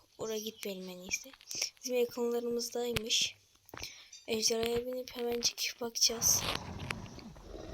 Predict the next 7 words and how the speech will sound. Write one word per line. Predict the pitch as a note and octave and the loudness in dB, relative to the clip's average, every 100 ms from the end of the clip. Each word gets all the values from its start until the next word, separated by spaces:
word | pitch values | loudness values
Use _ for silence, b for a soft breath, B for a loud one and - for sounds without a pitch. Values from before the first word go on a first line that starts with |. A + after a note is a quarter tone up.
| - - - - - - - - | -8 -6 -6 -6 -8 -8 -6 -6
Evet. | A3+ - - B B B - - - - - - - - - _ _ _ _ _ - - - - - - | -6 0 0 B B B -6 -6 -6 -6 -6 -10 -20 -20 -20 _ _ _ _ _ -20 -20 -20 -20 -14 -8
Binsene | A#3 A3+ - C4+ C#4+ | -6 -2 -2 -2 -2
oğlum | C#4 D4+ | -2 0
ejderhaya. | C4+ A#3+ A3+ A3 A3+ A#3 C4+ - - _ - - - - - _ _ _ _ _ _ _ - - A3+ | 0 0 -2 -4 -8 -12 -16 -20 -20 _ -16 -14 -14 -16 -20 _ _ _ _ _ _ _ -10 -6 -6
Evet | A3+ - | -6 -8
bindim. | A3+ A3+ G#3 - - - - - - - - - - - - - F3+ - - - - - | -4 -2 -2 0 6 8 8 8 8 8 8 8 8 6 4 0 -2 -2 -2 0 0 0
Evet, | B3 | 0